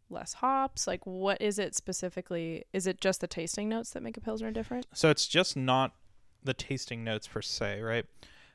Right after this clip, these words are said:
Speaker 2: So there are different aromas, like we mentioned earlier. Um, the alcohol content in a lager and pilsner, typically a pilsner has a higher alcohol content compared to lager, lagers.
Speaker 1: <laughs>
Speaker 2: So
Speaker 1: Lagers.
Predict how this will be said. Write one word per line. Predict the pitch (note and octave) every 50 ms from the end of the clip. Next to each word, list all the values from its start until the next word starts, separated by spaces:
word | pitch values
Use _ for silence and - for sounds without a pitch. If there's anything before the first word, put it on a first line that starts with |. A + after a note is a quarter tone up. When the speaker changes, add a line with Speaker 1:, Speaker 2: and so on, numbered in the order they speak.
| _
Speaker 2:
So | - - C#3
there | B2+ C3
are | C#3 C#3+
different | C3+ C3 C3 - - B2+ B2 G2+
aromas, | D2+ B2 A2+ A2+ A2+ A2+ A2+ A2 A2 A2+ -
like | A2+ G#2+
we | - A2
mentioned | G#2+ G#2 G#2+ A2+ - - G#2+ G#2+ -
earlier. | - D#3+ D#3+ D3+ D3+ C#3+ C#3+ C#3 C#3 C#3+ C#3+ C3 - - -
Um, | - A#2+ A2 G#2+ G#2+ G2+ G#2+ A2 - - - - - - _ _ _ _ _ _ _ _ _ _ _
the | C3+ - -
alcohol | D3+ E3+ F3+ - D3+ - D3 B2 A#2
content | - - A2+ A2 - - A2
in | G#2
a | G#2+
lager | A2 G2 G2+ G#2 A2 A2
and | G2+ G#2 -
pilsner, | - A2+ A2 G#2 - G#2+ G2+ F#2 G#2 A2 - - -
typically | - D3+ - - F3+ - F3 D#3 A#2
a | G#2+
pilsner | - - - B2 A2 G#2+ - A#2+ A#2 A2+ A2+ - -
has | A#2 G#2+ G2 G#2+
a | G2+ G2+ G2+ G2+ G2+ - - - - -
higher | - - - A2 A2+ A2 G#2+ G2+ G2+ G#2+ A2+ - - -
alcohol | A#2+ A2 - A#2+ A2 G#2+
content | - - G#2 G2+ - - A2+ A2+ - - - -
compared | - B2 A#2+ - G2 -
to | - -
lager, | G2+ F#2+ F2+ E2+ - - - - -
lagers. | A#2 G#2+ G#2 G#2 G#2+ G#2+ A2+ - - - - - - -
Speaker 1:
<laughs> | - - - - G#3 A3
Speaker 2:
So | F#3 - B2+ B2 B2
Speaker 1:
Lagers. | - - F#3+ F#3 F3+ - - - D#3 D#3+ - - - C3+ - D#3+ C3+ -